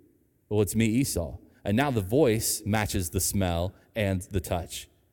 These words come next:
And he knows, Isaac knows that he's just given the blessing that belonged to Esau to Jacob. And Esau knows that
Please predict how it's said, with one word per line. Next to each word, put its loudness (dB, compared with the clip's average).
And -2
he 4
knows, 0
Isaac -6
knows -2
that -4
he's -4
just -6
given -2
the -4
blessing -2
that -6
belonged -4
to -6
Esau -6
to -12
Jacob. -8
And -2
Esau -4
knows -4
that -6